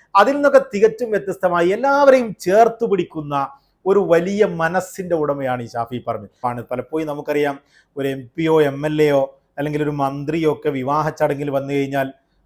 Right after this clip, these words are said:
ആ ഒരു പ്രത്യേക കാറ്റഗറിയിൽ സാധാരണക്കാരൊക്കെ ഒരു, ഒരു സൈഡിലേക്ക് മു-,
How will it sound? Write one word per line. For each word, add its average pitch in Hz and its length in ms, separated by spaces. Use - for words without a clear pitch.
ആ 131 100
ഒരു 147 80
പ്രത്യേക 151 520
കാറ്റഗറിയിൽ 143 580
സാധാരണക്കാരൊക്കെ 151 800
ഒരു, 143 240
ഒരു 143 400
സൈഡിലേക്ക് 151 600
മു-, 143 200